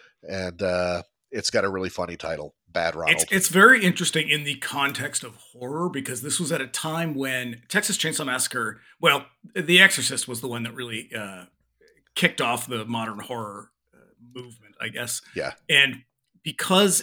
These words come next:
Speaker 2: that was bringing younger people back to the theaters, the television industry was, like, clamoring to find ways to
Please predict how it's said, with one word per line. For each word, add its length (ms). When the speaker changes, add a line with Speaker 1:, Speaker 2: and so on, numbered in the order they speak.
Speaker 2:
that 340
was 160
bringing 560
younger 380
people 400
back 460
to 280
the 80
theaters, 500
the 400
television 360
industry 300
was, 140
like, 140
clamoring 640
to 140
find 480
ways 540
to 340